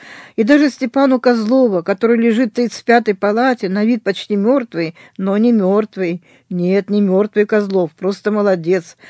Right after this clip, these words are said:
В чём душа держится, а перенёс-таки операцию. Опытным глазом епископ Лука при вечернем обходе заметил хоть с ноготок,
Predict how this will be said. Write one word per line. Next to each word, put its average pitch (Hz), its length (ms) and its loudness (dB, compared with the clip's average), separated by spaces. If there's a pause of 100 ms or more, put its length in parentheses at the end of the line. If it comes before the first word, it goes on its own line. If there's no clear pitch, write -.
(160)
В - 60 -20
чём 226 220 2
душа 196 360 0
держится, 180 520 -4
а - 140 -6
перенёс-таки 185 720 -2
операцию. 175 840 -2 (440)
Опытным 202 500 -2
глазом 180 640 -2 (360)
епископ 185 480 -6
Лука 196 540 -2
при 180 120 -4
вечернем 180 580 0
обходе 175 680 -2 (380)
заметил 185 580 0
хоть 196 220 4
с - 80 -14
ноготок, 180 720 -2